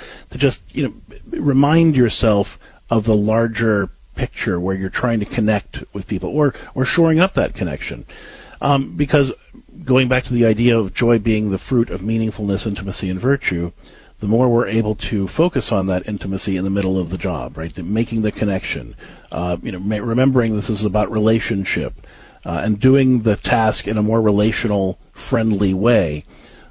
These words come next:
the more we're able to experience that joy and connection through that, that keeps us grounded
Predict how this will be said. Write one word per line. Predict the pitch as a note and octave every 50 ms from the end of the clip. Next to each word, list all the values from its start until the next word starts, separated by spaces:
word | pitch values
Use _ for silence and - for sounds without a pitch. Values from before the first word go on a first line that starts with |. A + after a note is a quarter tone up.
| - -
the | G#2+
more | G2 G#2 G#2+ A2+ A#2 A#2 A2+ A2
we're | G#2+ G2+ G2+
able | F#2+ G#2 G#2+ G#2 G2+ G2 G2
to | - -
experience | G#3+ - - - - G#3+ A3+ G3+ - D3 C#3+ - -
that | - - -
joy | - F#2+ E2 E2+
and | E2 E2+ D#2+
connection | - E2+ E2 E2+ - - - D#2+ E2 -
through | - - C3 C3 A2
that, | F2+ D2+ B1+ - -
that | C#2 - -
keeps | - G2 - - -
us | D#2+ - -
grounded | - D2+ D#2+ D#2+ D2+ C#2 C2 A#1 -